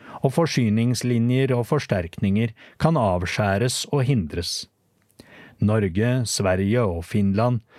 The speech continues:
fremstår i realiteten som en øy i militærstrategisk forstand, og den fysiske koblingen til det europeiske kontinentet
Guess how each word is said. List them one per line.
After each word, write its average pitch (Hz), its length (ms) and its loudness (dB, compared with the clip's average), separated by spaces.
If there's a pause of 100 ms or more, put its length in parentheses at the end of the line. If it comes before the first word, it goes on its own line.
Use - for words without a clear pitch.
(160)
fremstår 135 640 2
i 139 140 2
realiteten 135 840 0
som 131 180 0
en 135 160 0
øy 95 240 2
i 92 380 0
militærstrategisk 98 1400 -2
forstand, 120 540 0 (560)
og 147 260 4
den 151 180 2
fysiske 117 720 -2
koblingen 104 680 0
til 117 240 0
det 120 100 2
europeiske 113 800 0
kontinentet 117 960 -2